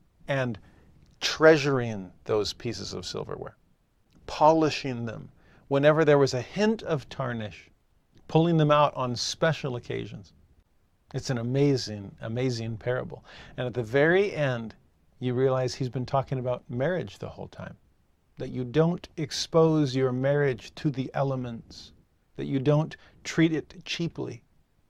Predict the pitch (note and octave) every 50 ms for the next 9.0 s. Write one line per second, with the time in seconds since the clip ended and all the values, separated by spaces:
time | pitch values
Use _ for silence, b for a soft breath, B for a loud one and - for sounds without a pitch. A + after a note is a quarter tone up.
0 | _ - C3 C3 - C#3+ C#3 B2 A#2 - - - E3 F3 F#3 F3+ E3 C#3+ A#2+ G#2+
1 | - _ - - C#3 - D3 C#3+ D3 C3+ - - - C3 - - - - - F#3+
2 | E3+ - - - C#3+ C3+ - - C3 B2 A2+ - - C#3 C3 B2 A#2+ C3 C#3+ C#3
3 | B2+ A#2 - - - - B B B B B B B - C3+ C#3 C#3 C3+ C3 -
4 | - - - - - G3 F3+ F#3 F#3+ F#3 E3 C#3+ - - C3 C3+ - - _ _
5 | - - - - - - - - - E3+ E3+ D3+ - - D3 C#3 C#3 C#3 C3 B2
6 | B2 A#2+ A#2+ B2 B2 B2 A#2 A#2 A#2 A#2 A2+ A2 - - - - b b b b
7 | b b b - B2 B2+ D3 - - E3+ E3+ D#3+ E3 F3 E3+ D#3 C#3 B2+ D3+ C#3
8 | C#3 C#3 - _ - D3 C#3 B2+ - - - B2 A#2+ A#2+ A#2 A2+ - - - -